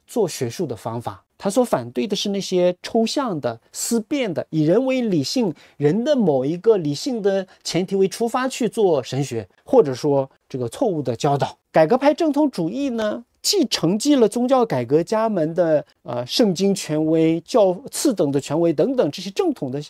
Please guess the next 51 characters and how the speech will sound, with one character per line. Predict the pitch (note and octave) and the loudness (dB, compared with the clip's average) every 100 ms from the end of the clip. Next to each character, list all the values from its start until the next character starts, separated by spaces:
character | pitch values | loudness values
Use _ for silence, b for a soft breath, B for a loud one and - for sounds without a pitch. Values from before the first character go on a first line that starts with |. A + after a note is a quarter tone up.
| _ _ | _ _
信 | - F#4+ B3+ | 0 4 4
仰 | C3 | 2
的 | A2 C3+ | -2 -6
同 | - G#3+ | -2 0
时， | D#4 - G3+ | 0 -2 0
面 | C#4+ A#3 | 0 0
对 | B3 | -2
新 | - D4 | 0 2
时 | D4 A#3+ | 2 -2
代 | A#3 B3 | -2 -2
的 | A#3+ A3+ | 0 -2
挑 | - C3 | -2 -4
战、 | C#3 G#3 | 0 -2
不 | G3+ D#4 | 0 -4
同 | - F#3 | -2 -4
的 | C4+ | 0
问 | F4 A3 | 0 0
题， | - A#2 b _ | -4 -8 b _
他 | - | -4
们 | A3+ A#3 | -2 -2
采 | - E3+ - | 0 0 0
取 | - C#3 | -2 -6
的 | C3+ | -6
学 | - E3 | -4 -4
术 | - C#4+ | 0 -2
方 | - C4+ G4+ F#4+ | 0 0 2 0
法 | B2 A#2+ | -4 -6
可 | - A#2+ | -10 -6
能 | C#3 C#3 | -4 -4
不 | G3+ | -2
是 | D4+ | -2
说 | - G4+ | 4 4
服 | B3 A#2+ C3+ | 4 -2 -6
式 | - C#4 | -4 0
的， | D3+ | 0
而 | A#2+ | 0
是 | - D3+ b _ | 2 0 b _
辩 | G4 C#4 | 4 4
论 | E4+ | 2
式 | F#3 - | -2 -6
的、 | G#2+ F#2 _ | -10 -14 _
论 | - F4+ C4+ | 2 4 4
证 | G4 D#4+ | 2 2
式 | - C#3 | 0 -6
的， | G#2 - _ | -10 -16 _
所 | - E3 | 0 0
以 | |
方 | - E4+ G4+ | 4 2 2
法 | D#4+ | -2
不 | B2+ B2+ | -4 -8
同， | - A2 | -8 -14